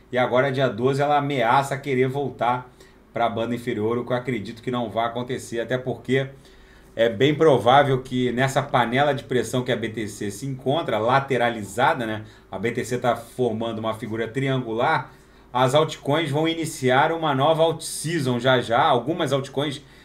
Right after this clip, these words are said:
já tão dando um pumpzinho, a Mana disparou, agora dezoito,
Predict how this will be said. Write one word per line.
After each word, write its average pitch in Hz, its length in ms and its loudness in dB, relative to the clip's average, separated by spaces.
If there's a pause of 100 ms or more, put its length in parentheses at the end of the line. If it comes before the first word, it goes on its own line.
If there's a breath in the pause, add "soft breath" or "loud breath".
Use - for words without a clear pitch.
(140 loud breath)
já 135 200 4
tão 156 220 -2
dando 151 240 2
um 135 80 0
pumpzinho, 135 880 -2 (200 loud breath)
a 127 160 4
Mana 139 420 4
disparou, 139 840 4
agora 135 320 4
dezoito, 127 640 -2